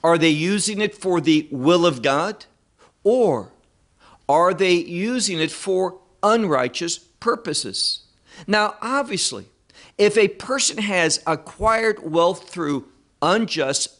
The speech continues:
unrighteous behavior, defrauding others, not giving to them what they deserve, and they keep it for themselves, and then that wealth they use in an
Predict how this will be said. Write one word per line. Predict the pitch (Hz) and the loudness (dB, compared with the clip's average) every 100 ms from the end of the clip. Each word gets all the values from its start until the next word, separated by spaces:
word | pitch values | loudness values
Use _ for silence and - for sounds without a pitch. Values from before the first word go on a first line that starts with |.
| - | -2
unrighteous | 190 226 190 185 - 196 - | 0 2 0 0 -4 -4 -6
behavior, | - - 180 151 131 - 117 143 - - _ | -8 -6 -2 0 -2 -4 -8 -8 -18 -20 _
defrauding | 180 160 - 180 185 202 208 220 190 | 2 2 0 0 4 4 2 -4 -2
others, | 170 156 147 151 - | 0 0 2 -2 -2
not | 160 190 185 147 | 0 0 -2 0
giving | 185 220 233 | 2 2 -2
to | 220 | -4
them | 175 151 151 160 | -2 0 0 0
what | 147 147 - _ | -2 -2 -14 _
they | 117 170 165 | -2 2 4
deserve, | 156 - 226 202 - _ _ _ - - | 2 2 0 -2 -8 _ _ _ -20 -4
and | 185 165 | 0 2
they | 165 | 0
keep | - 240 208 | 0 -6 -6
it | 170 | -12
for | - 175 | -2 -2
themselves, | 151 151 - 233 185 - - - - - 165 | -2 -2 0 0 -2 -8 -6 -6 -8 -16 -6
and | 202 190 | 0 2
then | 220 226 | 4 2
that | 208 - | 0 -2
wealth | 151 202 208 170 | -4 0 0 -2
they | - 175 | -2 -2
use | 175 226 180 135 127 - - - | -2 -2 -2 0 -2 -4 -8 -4
in | 180 | 0
an | 165 | 0